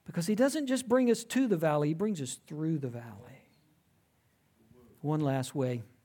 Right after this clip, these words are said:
that we waste our waiting is when we come through the valley,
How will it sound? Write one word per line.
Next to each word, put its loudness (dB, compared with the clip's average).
that 0
we 2
waste 0
our 0
waiting -4
is 0
when 8
we 8
come 6
through 6
the 4
valley, 4